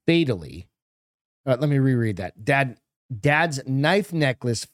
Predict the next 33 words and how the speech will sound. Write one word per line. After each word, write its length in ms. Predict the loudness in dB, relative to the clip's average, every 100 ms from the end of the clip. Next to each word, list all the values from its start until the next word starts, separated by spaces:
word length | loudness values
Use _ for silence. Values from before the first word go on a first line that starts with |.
| _
fatally 380 | 0 0 0 0
stabs 560 | -2 0 0 0 -2 -2
him 80 |
in 80 | 0
the 100 | 0
throat 400 | -2 0 2 0 -4
during 320 | -2 -2 -2
a 80 | -6
tragic 640 | -8 -6 -4 -2 -4 -10
freak 380 | -10 -6 -6 -4
accident. 640 | -8 -8 -10 -14 -14 -20 _ _ -6 -6 _ _ _ -2
His 300 | 0 0 -4 _ -10
knife 420 | 0 0 0 -2
necklace. 500 | -8 -8 -12 -14 -14 _ _ _ -2
And 260 | 2 4
this 260 | 2 0 0
is 160 | 0
an 60 | 0
example 640 | 0 -2 -2 -2 -2 -2 -2
of 180 | -6
what 320 | -6 -4 -2 0
I 140 | 0
have 360 | 0 -4 -8 -12
for 200 | -6 -4
a 100 | -2
knife 500 | -4 -4 -4 -6 -8
necklace. 520 | -10 -10 -14 -14 -8
Where 100 | -6
the 80 | -6
fuck 200 | -10 -16
did 140 | _ _
it 40 | -20
go? 180 | -20